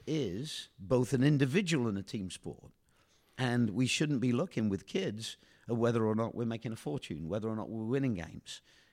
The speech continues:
You know, we should be looking with every kid at optimizing potential, not outcomes. It's gotta be process.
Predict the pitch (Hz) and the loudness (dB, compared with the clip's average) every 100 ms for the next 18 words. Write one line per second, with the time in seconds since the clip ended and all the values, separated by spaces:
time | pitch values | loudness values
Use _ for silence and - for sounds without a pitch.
0 | _ 110 110 123 123 104 123 139 123 117 | _ -4 -2 -2 0 2 2 2 2 2
1 | 117 117 107 - 135 110 117 - - 98 | 0 -2 -6 -6 -4 -4 -6 -10 -6 -4
2 | 110 104 104 98 - - 143 - 85 85 | -4 -4 -6 -8 -10 -4 -4 -4 -6 -8
3 | 110 - _ _ 104 120 120 - 151 170 | -10 -20 _ _ -2 0 0 -2 -2 -2
4 | - 104 90 104 104 - 107 98 101 - | -4 -2 -2 -2 -4 -6 -6 -4 -6 0
5 | 151 131 - - - - | 0 0 -8 -12 -18 -18